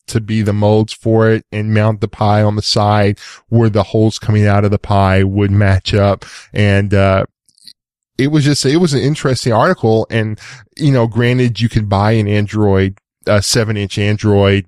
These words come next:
from some knockoff thing for less than fifty dollars. And this ended up costing, like, two hundred dollars because you don't have the economy of scale. But it was kinda cool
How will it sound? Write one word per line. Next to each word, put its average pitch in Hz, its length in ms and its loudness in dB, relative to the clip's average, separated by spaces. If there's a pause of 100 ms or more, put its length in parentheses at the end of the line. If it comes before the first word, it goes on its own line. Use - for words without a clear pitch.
(160)
from 101 260 -4
some 101 320 -2
knockoff 95 500 0
thing 95 360 -6
for - 180 -2
less 98 280 0
than 104 80 -2
fifty 104 320 -6
dollars. 95 460 2
And 98 120 -4
this 107 160 -2
ended 110 320 2
up 104 240 0 (380)
costing, 113 480 -4
like, 104 260 -4
two 113 220 -2
hundred 127 380 0
dollars 98 420 2
because 104 380 -4
you 113 60 -2
don't 104 220 -2
have 104 220 -2
the 101 100 -4
economy 104 520 -2
of - 100 -10
scale. 101 580 0 (340)
But 127 160 0
it 135 100 -2
was 123 140 -2
kinda 127 300 -2
cool 139 420 2